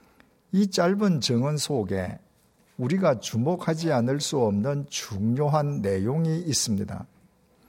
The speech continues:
멜리데 섬에 상륙한 사람들을 발견한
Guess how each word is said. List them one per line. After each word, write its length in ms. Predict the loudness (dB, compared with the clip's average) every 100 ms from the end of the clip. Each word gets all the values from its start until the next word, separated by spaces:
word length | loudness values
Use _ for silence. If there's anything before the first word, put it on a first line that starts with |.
| _ _ -20 -20 -20 _
멜리데 500 | 2 4 4 4 2
섬에 460 | 2 0 2 4 2
상륙한 640 | 2 0 2 2 2 0
사람들을 720 | 0 0 0 0 0 0 0 2
발견한 680 | 0 2 0 0 2 0